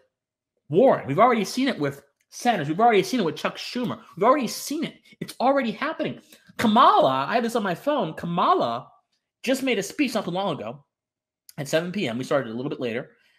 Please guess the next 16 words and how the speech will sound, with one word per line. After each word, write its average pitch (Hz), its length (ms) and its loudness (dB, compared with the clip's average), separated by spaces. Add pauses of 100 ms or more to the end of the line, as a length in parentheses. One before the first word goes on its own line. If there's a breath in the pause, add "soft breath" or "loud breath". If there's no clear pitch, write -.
(180)
And 175 80 -2
we're 247 100 2
gonna 254 120 4
watch 202 240 4
a 233 40 -4
little 151 140 0
bit 117 120 -4
of 104 80 -10
it. 110 40 -8
I'm 110 60 -8
gonna 160 140 -6
find 185 260 -4
some 127 140 -6
of 95 60 -14
it. 101 60 -20 (1200)
And 180 340 2